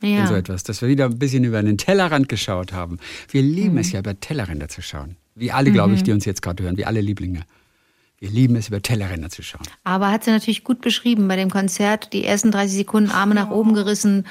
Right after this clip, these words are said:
Speaker 2: Vorfreude auf Hüpfen, Hüpfen, Springen.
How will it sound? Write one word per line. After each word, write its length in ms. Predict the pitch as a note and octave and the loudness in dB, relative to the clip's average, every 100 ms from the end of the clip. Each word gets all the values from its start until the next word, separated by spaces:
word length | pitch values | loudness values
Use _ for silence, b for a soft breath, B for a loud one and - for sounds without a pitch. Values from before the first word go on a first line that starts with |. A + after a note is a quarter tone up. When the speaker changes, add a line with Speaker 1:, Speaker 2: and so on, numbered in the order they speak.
| B B B | B B B
Speaker 2:
Vorfreude 680 | A#3+ A#3 - G#3+ G#3+ G#3 - | 0 0 0 0 2 2 0
auf 220 | G3 - | -4 -4
Hüpfen, 260 | G#3+ A3+ | -2 2
Hüpfen, 300 | G#3 G#3 G3+ | 2 0 -2
Springen. 500 | F#3+ - G#3 A3 A#3 | -2 -2 2 4 2